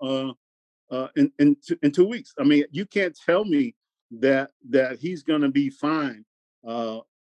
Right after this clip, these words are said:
you know, I don't, I don't care what it is, uh, how, how much treatment you get. It's just the fact that you, you gotta stay off of it. Uh, and, and that's the thing that's, I, I think, uh, the,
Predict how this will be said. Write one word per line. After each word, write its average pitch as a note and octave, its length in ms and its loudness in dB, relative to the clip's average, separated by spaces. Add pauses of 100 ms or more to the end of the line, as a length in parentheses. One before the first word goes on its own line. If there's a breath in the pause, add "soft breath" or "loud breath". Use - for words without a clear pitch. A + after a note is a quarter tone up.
(140)
you C3+ 140 2
know, A#2 160 -4
I D3 140 0
don't, D#3 240 2
I D#3 60 -2
don't D3 180 0
care C#3+ 160 4
what C#3+ 300 4
it C3+ 120 2
is, C3+ 300 0 (100)
uh, C#3 100 -14 (100)
how, D3+ 240 -10
how E3 140 -2
much C#3 200 4
treatment D#3+ 360 2
you B2 140 2
get. D3 320 4
It's C3 180 -2
just C#3+ 220 -2 (300)
the C3+ 60 -6
fact C#3+ 300 0
that C3+ 80 -10
you, C#3 220 -2
you D3 100 -6
gotta - 220 -2
stay B2+ 240 -4
off B2+ 280 -2
of G#2 160 -10
it. F#2+ 100 -10 (400)
Uh, G#2+ 220 -6 (180)
and, A#2 300 0
and B2+ 140 6
that's C#3+ 240 4
the C#3 100 0
thing C#3 260 6
that's, B2+ 280 0
I, C3 200 -4
I B2+ 80 2
think, C#3 300 2 (600)
uh, A#2+ 140 -4
the, B2+ 160 -8